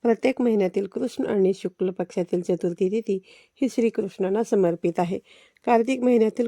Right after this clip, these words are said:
कृष्ण पक्षातील चतुर्थी ही गणाधीप संकष्टी चतुर्थी म्हणून ओळखली जाते. या दिवशी श्री गणेशांची पूजा केली जाते. तसेच जीवनातील सर्व संकटांवर मात करण्यासाठी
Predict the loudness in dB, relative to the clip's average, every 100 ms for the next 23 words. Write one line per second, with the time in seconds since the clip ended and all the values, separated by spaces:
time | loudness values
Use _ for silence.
0 | -2 -6 -2 -2 -2 -6 -6 -2 -2 -2
1 | -2 -4 -4 -4 -2 0 2 2 2 0
2 | -2 -4 -4 -4 -2 -4 -4 -4 -4 -4
3 | -4 -2 0 0 -2 -2 -2 -2 -2 -2
4 | -2 -6 -8 _ _ -20 _ -4 0 2
5 | 0 -2 -4 -2 0 2 2 0 0 -2
6 | -2 -4 -2 -2 -2 -2 -2 -2 -2 -4
7 | -10 _ -20 _ -6 -2 -2 0 2 2
8 | 2 0 -2 -2 -2 -2 -2 -2 -2 -2
9 | -2 0 0 0 -2 -4 -2 -2 0 -2
10 | -4 -6